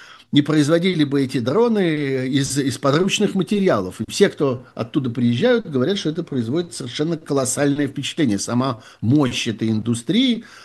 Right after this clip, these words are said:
а также мощь его мысли, э, стратегической и тактической, которая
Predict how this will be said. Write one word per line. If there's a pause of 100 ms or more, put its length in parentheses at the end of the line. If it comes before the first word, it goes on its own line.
(100)
а
также (260)
мощь
его
мысли, (360)
э,
стратегической
и
тактической,
которая